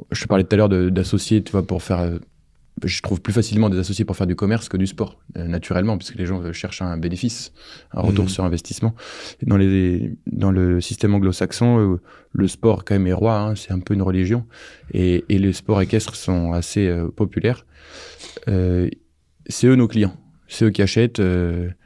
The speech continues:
Speaker 1: et ils sont, ils se trouvent souvent, euh, avant les jeux avec cinq, six chevaux qualifiés pour les meilleurs d'entre eux. Euh,
Speaker 2: Ah ouais.
Speaker 1: quand nous, on peine en avoir un. Parce que parfois, on est même, euh,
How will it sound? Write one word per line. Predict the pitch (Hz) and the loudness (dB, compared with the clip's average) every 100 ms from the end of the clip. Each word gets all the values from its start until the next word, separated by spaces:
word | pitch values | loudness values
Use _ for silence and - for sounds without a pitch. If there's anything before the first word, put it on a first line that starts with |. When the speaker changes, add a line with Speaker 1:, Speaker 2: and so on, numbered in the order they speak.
| _ - | _ -4
Speaker 1:
et | 98 | 0
ils | 92 | 0
sont, | 90 104 92 | 0 -2 0
ils | |
se | 104 | -2
trouvent | 98 101 | -2 -2
souvent, | - 101 107 110 98 | 0 0 2 2 0
euh, | 90 90 87 85 - _ - | -2 -2 -4 -6 -12 _ -6
avant | 98 | -2
les | 98 90 | 0 0
jeux | 104 | -2
avec | 107 92 - - | -2 -4 -8 -8
cinq, | - 98 | -4 -4
six | - | -4
chevaux | 98 101 | -4 -2
qualifiés | 95 95 92 98 | 0 -2 0 -4
pour | 90 87 | -2 -4
les | |
meilleurs | 87 85 | -2 -4
d'entre | 87 90 101 | -4 -4 -6
eux. | - - - - - - - | -8 -18 -20 -20 -20 -12 -6
Euh, | - 85 | -2 -2
Speaker 2:
Ah | 85 | -2
ouais. | 135 151 131 | -4 -6 -8
Speaker 1:
quand | - 92 | -4 0
nous, | 110 110 | 2 2
on | |
peine | 104 101 | 2 0
en | 98 | 2
avoir | 98 95 | 0 0
un. | 92 90 _ - - | -4 -6 _ -20 -14
Parce | - | -8
que | 107 | -6
parfois, | 95 - | -4 0
on | 92 | 2
est | 92 | 2
même, | 95 | 2
euh, | 95 | 2